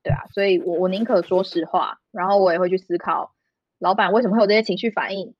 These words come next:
那我觉得就是换位思考，你可以理解他为什么这样想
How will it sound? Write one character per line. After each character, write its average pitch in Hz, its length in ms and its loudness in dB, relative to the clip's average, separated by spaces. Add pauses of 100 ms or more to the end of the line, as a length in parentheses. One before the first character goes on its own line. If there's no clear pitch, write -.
(480)
那 185 360 -6 (380)
我 196 140 0
觉 226 40 4
得 247 40 6
就 262 100 6
是 254 80 4
换 247 160 4
位 220 120 6
思 185 180 0
考， 180 240 -4
你 175 100 -14
可 220 100 2
以 202 40 2
理 175 100 -2
解 165 100 -4
他 180 120 -4
为 196 80 2
什 185 100 -6
么 147 60 -14
这 165 80 -4
样 160 140 -6
想 - 240 -10